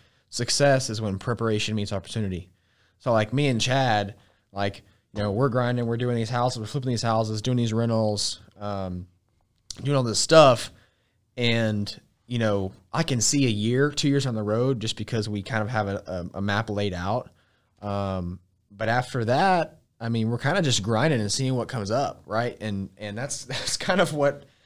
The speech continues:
so that's kind of what, what I asked my uncle the other day, 'cause I remember Zach texted me, "Are you a visionary or an, or an integrator?" And I was like,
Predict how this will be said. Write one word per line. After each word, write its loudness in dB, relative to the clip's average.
so 0
that's -6
kind 0
of 2
what, -2
what 0
I 2
asked -2
my -4
uncle -2
the 0
other -4
day, -2
'cause -6
I -6
remember -2
Zach 0
texted -4
me, -4
"Are -6
you 0
a 0
visionary 0
or -2
an, -2
or -2
an -2
integrator?" -2
And -6
I -2
was -4
like, -4